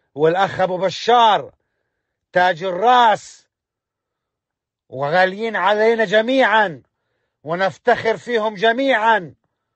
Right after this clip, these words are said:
ودائما نقول بأنه سيادة الرئيس والأخ أبو بشار تاج على روسنا. إذا هم بدهم يسمحوا لحسام زملط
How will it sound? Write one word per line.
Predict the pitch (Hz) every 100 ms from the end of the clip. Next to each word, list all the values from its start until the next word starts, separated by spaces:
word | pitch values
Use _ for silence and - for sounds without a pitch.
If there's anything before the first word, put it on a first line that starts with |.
| _ _ _ _ -
ودائما | 156 190 214 233 220 220
نقول | 220 214 233 269 262 220 135 _ _ _ _
بأنه | 139 185 202 196
سيادة | - 214 - 208
الرئيس | 190 202 226 254 226 143 - _ _ _ _ _
والأخ | 139 175 190 220 160
أبو | 208 202
بشار | 196 180 - 254 240 214 160 - _ _ _ _ _ _ _ _ _ _ _ _ _ _ -
تاج | 208 214 190
على | 190 208 214
روسنا. | 285 254 - 233 190 127 _ _ _ _
إذا | 190 185 202
هم | 196 294 285 208 _ _ _ _ _
بدهم | 143 208 185 226 226
يسمحوا | 285 - 226 247 214 233 151 - _ _ _
لحسام | 175 180 220 - 262 269 254
زملط | 214 220 320 285 277 247 -